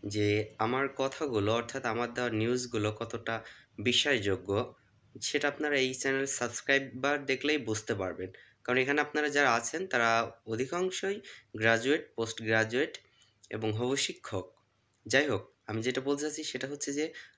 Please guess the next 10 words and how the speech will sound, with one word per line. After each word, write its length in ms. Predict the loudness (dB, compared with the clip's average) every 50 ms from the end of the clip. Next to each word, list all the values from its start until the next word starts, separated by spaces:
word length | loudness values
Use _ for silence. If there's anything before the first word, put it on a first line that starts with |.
| _
আপনারা 380 | -4 -2 0 2 2 4 4 2
আপনাদের 380 | 2 0 0 2 2 2 2 2 -2 -14 _ _ _ _ _ _ _ _ _ _ _ _ _ _ _ _ _ _ _ _ _ _
সবসময় 760 | -4 -2 0 0 0 -2 -2 -2 0 0 0 0 -2 -4 -8 -12 _ _ _ -4
ওই 200 | 0 0 0 0
যে 260 | 0 0 0 0 0
আবেদনের 520 | 0 -2 -2 -2 -2 -2 0 0 2 4
আইডি 280 | 4 4 4 4 2 0
পাসওয়ার্ড 560 | 0 0 2 2 2 2 2 2 0 0 -2 -6 -10 -4
রেডি 300 | 0 2 2 2 2 4
রাখবেন 420 | 4 4 4 4 2 -2 -2 -2